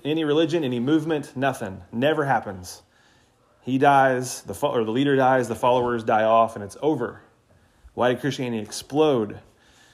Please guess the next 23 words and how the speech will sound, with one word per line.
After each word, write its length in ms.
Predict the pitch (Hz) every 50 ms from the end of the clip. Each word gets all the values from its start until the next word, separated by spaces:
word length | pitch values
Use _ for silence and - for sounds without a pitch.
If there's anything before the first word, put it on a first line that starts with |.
| _ -
But 120 | 123 120
again, 260 | 123 120 143 151 139
that 160 | 127 117 104 113
one 240 | 127 139 151 160
single 360 | 147 - 175 170 170 160 160 147
event, 520 | 135 127 156 143 123 113 - - - - - -
you 140 | 120 131
look 180 | 135 151 143 143
at 100 | 123 -
Peter 320 | - 147 156 151 156 151
and 120 | 143 139 139
Paul 400 | - 156 151 143 135 127 120 117
and 120 | 113 107
so 160 | - - 143
many 220 | 135 139 131 127 131
others, 480 | 139 123 117 107 104 98 92 - - - _ _ _ _ _ _ _ _ _ _ _ _ _ _ _ _ -
James, 460 | 107 131 127 123 123 123 123 113 110
and, 180 | 113 104 101 -
and 140 | - 104 113
there's 260 | 110 101 92 - - -
a 60 | - 113
long 260 | 117 120 127 127 123
list. 400 | 127 120 107 - - - -